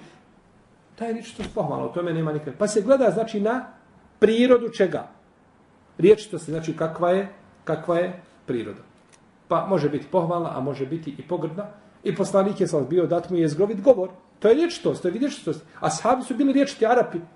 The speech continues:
svi. I pjesništvom svojim, no međutim nisu nikada obrtali, znači, pa da batil dođe iznad istine zbog svoje, jeli, rječitosti. U tom bi slučaju bila pogrdna. Uzvišen je Allah kaže: „Halakal insan, allemehul bejan.”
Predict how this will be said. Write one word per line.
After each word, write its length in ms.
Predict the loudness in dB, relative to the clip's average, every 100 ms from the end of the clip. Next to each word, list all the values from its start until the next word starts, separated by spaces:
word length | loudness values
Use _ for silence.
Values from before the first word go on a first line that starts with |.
| _
svi. 400 | -14 -6 -6 -6 -12 _ _ -4
I 200 | -2 4
pjesništvom 500 | 4 4 0 0 0
svojim, 320 | 2 0 0
no 80 | -4
međutim 360 | -2 -2 -2 -2
nisu 320 | -2 -4 -6
nikada 580 | -6 -2 -2 -4 -8 -20 _ _ _ _ _ _ _ _
obrtali, 440 | 2 2 0 -2
znači, 360 | -2 -4 -4 -8 -4
pa 100 | -2
da 240 | -2 -2 0
batil 340 | 2 2 0
dođe 280 | 0 0 0
iznad 200 | -2 -4
istine 400 | -6 -8 -6 -6
zbog 220 | -6 -12
svoje, 400 | -10 -8 -8 -8 -14 _
jeli, 220 | -6 -6 -8 -16 _ -6
rječitosti. 500 | -4 -4 -10 -12 -10
U 80 | -8
tom 160 | -6
bi 60 | -8
slučaju 420 | -8 -8 -8 -8
bila 260 | -6 -8 -8 -16 _ _ _ _
pogrdna. 400 | -6 -6 -8 -10 -6
Uzvišen 320 | -4 -4 -6
je 60 |
Allah 240 | -6 -6 -6
kaže: 300 | -6 -6 -8 -12 _
„Halakal 600 | -14 -4 -2 -2 -4 -4
insan, 720 | -4 -4 -6 -4 -2 -2 -4 -10 -14
allemehul 880 | -8 -4 -2 -2 -2 -2 -2 -4 -4
bejan.” 560 | -2 -2 -2 -4 -6